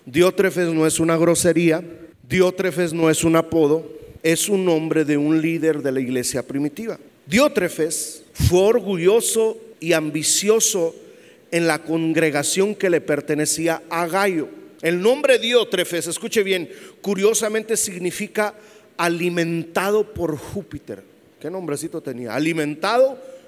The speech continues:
por Júpiter. Fíjese lo que dice la tercera carta de Juan, capítulo uno, versículo nueve. Tercera carta de Juan, capítulo uno,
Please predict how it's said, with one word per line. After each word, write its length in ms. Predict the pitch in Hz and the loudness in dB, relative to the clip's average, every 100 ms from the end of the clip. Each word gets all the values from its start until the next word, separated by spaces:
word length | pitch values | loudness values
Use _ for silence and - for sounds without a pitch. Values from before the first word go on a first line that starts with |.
| - | -6
por 160 | 185 | -4
Júpiter. 460 | 160 240 156 - 90 - - | -4 -6 -8 -16 -18 -20 -14
Fíjese 340 | - 226 254 262 | -6 -2 2 2
lo 100 | 254 | 4
que 100 | 226 | 2
dice 220 | 240 220 | 2 0
la 120 | 190 - | 0 0
tercera 480 | 175 170 226 226 | -2 0 0 0
carta 380 | 226 233 226 220 | 0 -2 0 -2
de 80 | 208 | -2
Juan, 400 | 175 240 202 135 - - - - | 0 0 0 -4 -18 -20 -20 -4
capítulo 560 | 175 - 214 - 214 | -4 -4 -10 -6 -4
uno, 160 | 214 214 | -2 0
versículo 500 | 180 165 - - 185 | 0 -2 -6 -6 -6
nueve. 300 | 160 135 170 | -6 -6 -4
Tercera 520 | 170 165 214 220 226 | -4 -2 -2 0 -2
carta 360 | 226 214 185 190 | -2 -4 -2 -4
de 60 | |
Juan, 280 | 175 226 262 | -2 -2 -4
capítulo 500 | 226 180 196 185 185 | -6 -8 -8 -6 -2
uno, 360 | 196 262 269 | -2 0 -2